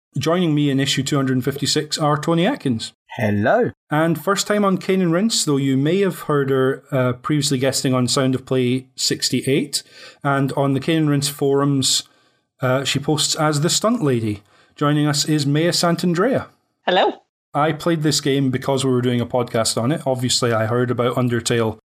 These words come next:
Speaker 1: a year and a half ago now, nearly, since it came out. But I, I didn't play it. It was one I was interested in. I picked it up in a Steam sale, um, I, I think fairly shortly after. It may, uh, even have been the winter Steam sale two thousand fifteen.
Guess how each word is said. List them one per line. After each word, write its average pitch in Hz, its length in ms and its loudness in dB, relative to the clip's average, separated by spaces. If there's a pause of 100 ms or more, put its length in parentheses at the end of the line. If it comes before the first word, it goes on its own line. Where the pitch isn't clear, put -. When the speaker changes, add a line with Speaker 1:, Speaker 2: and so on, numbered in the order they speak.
(140)
Speaker 1:
a 117 60 -4
year 170 200 0
and 220 80 0
a 180 60 0
half 233 260 0
ago 135 220 2
now, 113 220 2
nearly, 120 420 0
since 123 320 0
it 135 100 -6
came 139 220 0
out. 120 380 -2 (180)
But - 560 -2 (180)
I, 147 280 0
I 147 40 2
didn't 147 280 0
play 175 200 0
it. 123 120 0
It 131 60 2
was 135 180 0
one 139 120 2
I 139 40 2
was 131 120 0
interested 185 440 0
in. 185 140 2
I 147 40 0
picked 143 280 -4
it 147 40 0
up 135 140 -2
in 135 60 2
a 127 40 0
Steam 156 300 0
sale, 147 640 0
um, 123 440 2
I, 131 200 -2 (160)
I 127 80 0
think 131 320 -2
fairly 139 400 0
shortly 143 320 0
after. 139 320 -2
It 110 80 0
may, 127 340 2
uh, 131 220 -2
even 139 240 0
have 127 120 -2
been 131 180 0
the 120 60 0
winter 143 240 0
Steam 123 240 0
sale 120 220 0
two 123 140 -2
thousand 117 300 0
fifteen. 131 460 -2